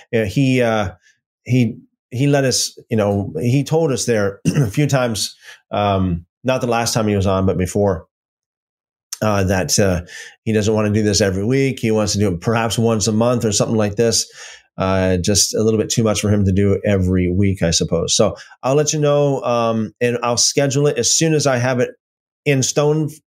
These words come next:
uh, per se, I will schedule it. Thank you very much for asking. Okay. Let's get on to Psalm seventy-three.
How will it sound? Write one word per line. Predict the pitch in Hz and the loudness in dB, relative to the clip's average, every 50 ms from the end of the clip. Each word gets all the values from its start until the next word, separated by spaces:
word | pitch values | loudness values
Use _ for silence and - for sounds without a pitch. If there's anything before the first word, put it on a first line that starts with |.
| _ | _
uh, | - 120 113 117 113 107 | -4 -2 0 0 0 0
per | - 131 127 | 0 -2 0
se, | - - 143 143 151 160 - - - | 0 2 2 2 0 0 -2 -4 -4
I | 117 110 117 | -2 0 0
will | 113 113 120 117 113 | 2 2 2 2 0
schedule | - - - 113 113 101 104 92 | -2 -2 0 0 0 0 0 0
it. | 85 - - - - - - - - - _ _ | -2 -2 -6 -10 -20 -20 -20 -20 -20 -20 _ _
Thank | - 104 98 95 | -2 -2 -2 -2
you | 104 104 | 0 0
very | 107 107 | 2 2
much | 107 107 104 - | 2 0 0 -2
for | - 113 - | -2 -2 -2
asking. | 120 113 113 117 117 - - 110 87 73 - - - _ _ _ _ _ - 92 - - - _ - - - - - - - - - _ _ - | 0 0 0 0 0 0 0 -2 -2 -2 -4 -8 -12 _ _ _ _ _ -12 -12 -12 -12 -16 _ -16 -14 -12 -8 -8 -8 -8 -10 -14 _ _ -4
Okay. | 110 107 107 - - 117 117 107 92 82 78 - _ _ - - - _ _ _ _ _ - - - - _ _ _ _ _ _ _ - - - - _ _ _ _ _ _ _ _ _ _ _ _ _ _ - - - - _ _ _ - - - - - - _ _ _ _ - - - - - - | -4 -4 -2 -2 0 0 0 0 0 -2 -6 -10 _ _ -18 -18 -18 _ _ _ _ _ -20 -18 -18 -20 _ _ _ _ _ _ _ -20 -20 -20 -20 _ _ _ _ _ _ _ _ _ _ _ _ _ _ -12 -12 -12 -14 _ _ _ -20 -12 -10 -10 -10 -10 _ _ _ _ -12 -10 -10 -10 -6 -4
Let's | 143 165 202 185 - - - | -2 0 0 0 0 0 0
get | - 175 175 | 0 0 0
on | 170 165 165 165 165 160 | 2 2 2 2 0 0
to | - - - - 156 151 147 143 143 147 143 - _ - | -2 -2 0 2 2 2 2 2 0 -2 -6 -12 _ -4
Psalm | - - - - 151 147 151 151 151 156 151 151 - | -2 0 2 2 2 2 2 2 0 0 -2 -2 0
seventy-three. | - - - - 147 143 139 143 135 131 113 - - - 135 143 156 170 208 269 254 - | 0 0 2 2 2 2 2 2 2 0 -2 -4 -2 0 2 2 4 2 2 0 -2 -6